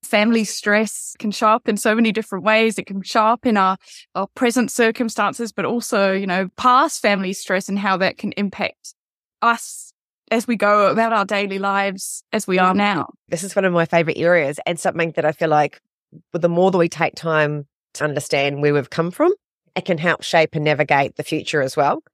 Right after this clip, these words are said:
Speaker 2: So it's gonna be
Speaker 1: Mm.
Speaker 2: a good episode to understand who we are and why we are the way we are, and what can we do to keep coming back to supporting our own needs.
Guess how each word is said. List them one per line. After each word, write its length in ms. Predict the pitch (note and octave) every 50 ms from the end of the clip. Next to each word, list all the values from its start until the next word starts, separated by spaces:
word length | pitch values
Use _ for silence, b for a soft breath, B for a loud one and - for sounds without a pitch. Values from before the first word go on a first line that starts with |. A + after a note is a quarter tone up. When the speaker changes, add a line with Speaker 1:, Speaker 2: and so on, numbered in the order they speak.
| _ _ _ _ _
Speaker 2:
So 160 | _ - C#3 B2
it's 140 | A#2 -
gonna 180 | - E3+ D#3+ D3+
be 160 | D3 D3+ C#3+
Speaker 1:
Mm. 60 | C#3 -
Speaker 2:
a 60 | - E3+ E3 _
good 200 | C#4+ E4 E4+ -
episode 720 | - D4+ A#3+ C4 B3+ - - G3+ D#3 C3+ F#3+ C4+ C4+ - - _ _ _ _ _ _ -
to 80 | - -
understand 880 | - F#3 G#3 G#3 G3+ G3+ G3 - - - F3+ E3+ E3+ E3 D#3+ D#3+ D#3+ D3+
who 220 | D#3 F3+ B3 B3+ A#3
we 200 | A3 A3 G#3 G3
are 340 | F#3+ F3+ F3+ F3+ F3+ F3+ - _ _ _
and 240 | - - D#3+ D#3 D#3
why 220 | D#3 D#3 D#3 D#3
we 160 | D3+ D3+ D3
are 120 | D3 C#3+ C#3+
the 80 | C#3+
way 120 | D3 C3+ C3+
we 100 | C#3 C#3
are, 220 | C#3 D3+ G3+ D4 - _ _ _ _ _ _ _ _ _
and 120 | - D#3+
what 160 | D#3+ D#3+ -
can 100 | - -
we 120 | D3+ D3 C#3+
do 220 | C3+ D3 C#3 C#3
to 140 | C#3 - D3
keep 240 | - - D3 A#2+ - _ _ -
coming 160 | D#3 C#3+ C3
back 240 | B2+ C3+ B2+ - -
to 80 | - D3
supporting 400 | - E3 - - D3+ C#3+ C#3 C3
our 160 | B2+ B2+ C3+
own 100 | C3+ C3+
needs. 400 | B2+ A#2 D#2+ E2 - - -